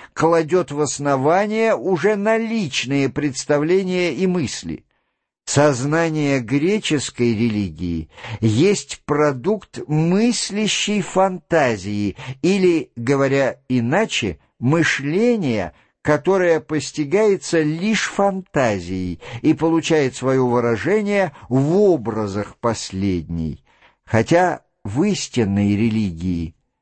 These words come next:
открывало и открывает себя бесконечное мышление,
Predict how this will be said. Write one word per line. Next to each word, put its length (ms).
открывало 1400
и 160
открывает 1120
себя 580
бесконечное 1500
мышление, 1040